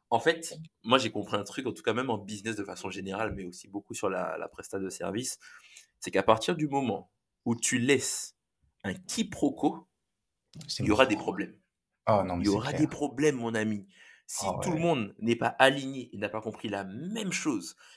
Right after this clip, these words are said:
Speaker 1: et n'a pas les mêmes attentes, il y aura des problèmes. Ça veut pas dire que vous êtes des mauvaises personnes, hein. Ça veut pas dire que le
Speaker 2: Non, non,
Speaker 1: client, il
Speaker 2: non.
Speaker 1: est mauvais ou que le dev, il est pas, il est pas bon. Mais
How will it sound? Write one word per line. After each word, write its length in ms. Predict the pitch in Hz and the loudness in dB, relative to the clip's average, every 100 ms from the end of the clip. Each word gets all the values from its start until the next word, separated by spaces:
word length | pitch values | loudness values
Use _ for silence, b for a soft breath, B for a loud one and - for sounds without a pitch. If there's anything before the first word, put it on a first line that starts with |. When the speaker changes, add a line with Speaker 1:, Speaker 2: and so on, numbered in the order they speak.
| b | b
Speaker 1:
et 60 | |
n'a 100 | 104 | 0
pas 120 | - 117 | 4 4
les 140 | 101 | 2
mêmes 360 | 98 117 175 165 | -4 0 0 2
attentes, 580 | 156 131 160 180 - - _ _ _ - | 0 0 -2 -4 -10 -14 _ _ _ -10
il 180 | 107 | -4
y 80 | 113 | 6
aura 380 | 131 120 120 139 | 6 6 2 0
des 180 | 98 113 | 0 -2
problèmes. 360 | 110 110 95 | -2 -6 -6
Ça 100 | - | 2
veut 60 | 151 | 2
pas 80 | 175 | 2
dire 120 | 311 | -2
que 40 | |
vous 80 | 151 | -2
êtes 80 | 131 | -2
des 60 | 120 | -2
mauvaises 240 | 107 104 | -2 -4
personnes, 280 | 104 98 165 | -4 -4 -4
hein. 100 | 113 | -4
Ça 100 | 110 | -2
veut 20 | |
pas 80 | 107 | 2
dire 160 | 120 120 | 2 2
que 80 | |
le 80 | 151 | 2
Speaker 2:
Non, 60 | 247 | 4
non, 60 | |
Speaker 1:
client, 100 | 214 - | 2 2
il 40 | |
Speaker 2:
non. 80 | 110 | -2
Speaker 1:
est 80 | 98 | -2
mauvais 240 | 95 104 | -4 -2
ou 80 | 104 | -2
que 120 | 98 | -6
le 100 | 95 | -8
dev, 140 | 107 101 | -8 -8
il 40 | |
est 40 | |
pas, 100 | - - | -10 -14
il 60 | 113 | -10
est 40 | |
pas 80 | 113 | -8
bon. 140 | 151 - _ _ _ - | -8 -10 _ _ _ 0
Mais 380 | 131 160 - | 4 4 2